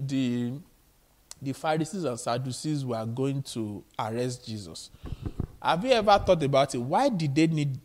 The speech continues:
somebody to betray Jesus? Why couldn't they? Have you thought about it?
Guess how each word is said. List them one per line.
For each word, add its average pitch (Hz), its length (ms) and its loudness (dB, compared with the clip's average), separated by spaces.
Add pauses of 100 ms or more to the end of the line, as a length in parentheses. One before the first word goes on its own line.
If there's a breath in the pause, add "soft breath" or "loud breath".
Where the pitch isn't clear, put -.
somebody 147 520 0
to 127 120 -8
betray 110 380 -8
Jesus? 101 480 -10 (1800 soft breath)
Why 190 160 8
couldn't 226 340 2
they? 196 200 6
Have 190 140 4
you 370 80 8
thought 247 180 2
about 165 300 4
it? 117 180 -10